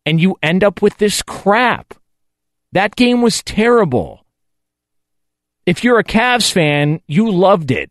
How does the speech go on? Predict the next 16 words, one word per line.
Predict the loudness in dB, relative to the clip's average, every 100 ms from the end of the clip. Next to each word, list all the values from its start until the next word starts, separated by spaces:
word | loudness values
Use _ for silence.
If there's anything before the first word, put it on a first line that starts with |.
| _
If | -4 0
you're | 0
part | 2 2 2
of | 0
the | 2 2
L | 2
D | 2 2
L, | 4 4 4
the | 2
LeBron | 2 2 2 2
Defense | 0 0 -2 -2 -2
League, | 0 2 0 -4
you | -2 -2
love | 2 2 2 2
that | -2 -2
game. | -4 -4 -10 -20